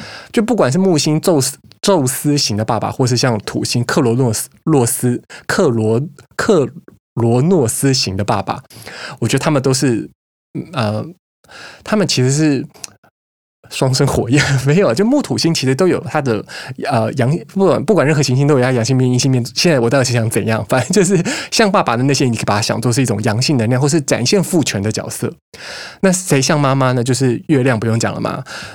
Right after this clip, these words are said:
啊，啊，对我来说啦，对我来说，这些跟，嗯，客观事实的显化有关系的行星，或者是跟展现母爱有关系的行星，就比如月亮啊、金星啊、呃，水星啊、海王星啊、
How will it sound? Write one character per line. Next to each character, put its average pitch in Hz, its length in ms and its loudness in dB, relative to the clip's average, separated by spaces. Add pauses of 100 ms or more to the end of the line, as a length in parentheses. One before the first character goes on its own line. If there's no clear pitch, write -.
啊， 95 340 -2 (1040)
啊， 107 240 -2 (200)
对 185 80 4
我 123 120 4
来 107 120 0
说 123 220 2
啦， 113 240 2
对 180 100 2
我 143 80 4
来 117 80 2
说， 147 280 2
这 175 120 0
些 165 140 2
跟， 175 320 0 (1400)
嗯， 131 380 0
客 - 180 2
观 160 180 2
事 165 180 2
实 120 160 0
的 120 100 0
显 104 240 -2
化 147 180 0
有 107 120 -2
关 117 200 0
系 120 160 -2
的 110 240 -4
行 117 240 -4
星， 117 200 0
或 143 120 2
者 110 60 -2
是 127 140 -2
跟 127 220 0
展 117 180 -2
现 156 140 2
母 117 280 -2
爱 151 160 0
有 107 180 -4
关 113 160 0
系 117 140 -2
的 110 100 0
行 104 200 -2
星， 113 200 -2 (300)
就 - 100 -2
比 117 120 0
如 117 80 0
月 139 200 2
亮 127 280 0
啊、 113 160 2
金 131 260 0
星 131 320 0
啊、 117 380 0 (420)
呃， 107 420 0
水 107 280 0
星 147 320 0
啊、 135 200 2
海 120 140 0
王 107 220 -2
星 135 200 0
啊、 120 360 0